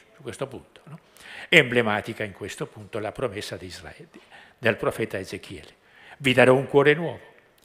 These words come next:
metterò dentro di voi uno spirito nuovo, toglierò da voi il cuore di pietra e vi darò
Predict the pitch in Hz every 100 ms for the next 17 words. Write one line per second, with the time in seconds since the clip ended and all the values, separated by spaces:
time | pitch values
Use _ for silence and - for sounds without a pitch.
0 | _ _ - 143 127 131 139 143 139 147
1 | 143 147 147 165 190 180 127 - 120 127
2 | 151 156 180 - - - _ _ _ _
3 | _ - 165 160 156 160 156 160 202 185
4 | 147 - 143 147 147 156 196 196 - 92
5 | - _ _ _ - 120 113 117 95